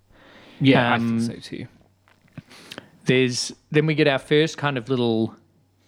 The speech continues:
Speaker 2: jumpy, scary moments when
Speaker 1: Yeah.
Speaker 2: the shape
Speaker 1: That wasn't, yeah.
Speaker 2: stands at the door when Laurie comes up to drop the key.
Speaker 1: Um, yeah, also,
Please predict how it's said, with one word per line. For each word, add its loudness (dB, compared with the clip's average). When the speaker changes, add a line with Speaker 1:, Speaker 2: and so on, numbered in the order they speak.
Speaker 2:
jumpy, -4
scary -2
moments -6
when 2
Speaker 1:
Yeah. 2
Speaker 2:
the 2
shape -2
Speaker 1:
That -20
wasn't, -20
yeah. -10
Speaker 2:
stands -4
at -10
the -4
door 0
when -2
Laurie 0
comes -4
up -4
to -4
drop -2
the -12
key. -4
Speaker 1:
Um, 2
yeah, 2
also, 4